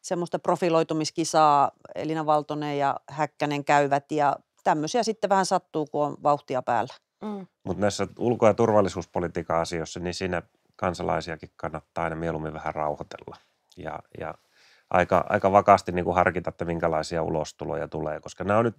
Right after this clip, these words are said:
Speaker 3: ihmiset on aika herkillä tällä hetkellä. Sunkin poika on armeijassa ja mulla on aika moni
Speaker 1: On
Speaker 3: äiti
Speaker 1: päässyt pois, että tietysti vaan ylipäätään tää
Speaker 3: Mm.
Speaker 1: sotatilanteesta
Speaker 3: Mut, mut
Speaker 1: puhuminen,
Speaker 3: moni
Speaker 1: niin
Speaker 3: äiti justiin
Speaker 1: Mm.
Speaker 3: nimenomaan sitä huolta kantaa, että kun se poika siellä nyt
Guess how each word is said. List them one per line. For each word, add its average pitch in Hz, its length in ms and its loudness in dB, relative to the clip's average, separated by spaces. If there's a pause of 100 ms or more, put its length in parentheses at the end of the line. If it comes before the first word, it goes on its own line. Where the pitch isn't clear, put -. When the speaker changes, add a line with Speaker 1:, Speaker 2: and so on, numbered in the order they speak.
Speaker 3:
ihmiset 143 380 0
on 104 80 6
aika 113 280 6 (440)
herkillä 90 560 2 (120)
tällä 87 240 -2
hetkellä. 85 440 -6
Sunkin 90 340 -8
poika 92 340 2
on 90 200 0 (480)
armeijassa 92 580 2
ja 95 40 4
mulla 98 220 4
on 101 60 8
aika 104 180 6
moni 107 200 4
Speaker 1:
On 110 80 8
Speaker 3:
äiti 110 100 10
Speaker 1:
päässyt 196 380 10
pois, 190 260 4
että 175 180 0
tietysti 175 380 -2
vaan 175 180 4
ylipäätään 151 540 2
tää 151 160 6
Speaker 3:
Mm. 165 140 -6 (180)
Speaker 1:
sotatilanteesta 151 760 0
Speaker 3:
Mut, 156 80 0
mut - 0 -
Speaker 1:
puhuminen, 139 340 0
Speaker 3:
moni 135 200 8
Speaker 1:
niin 123 100 8
Speaker 3:
äiti 120 280 8
justiin 98 380 2
Speaker 1:
Mm. 95 60 2
Speaker 3:
nimenomaan 92 520 4
sitä 87 360 2 (140)
huolta 92 320 6
kantaa, 82 480 2
että - 200 -10
kun 78 180 -6
se 87 100 -6
poika 82 340 0
siellä 90 260 0
nyt 101 140 0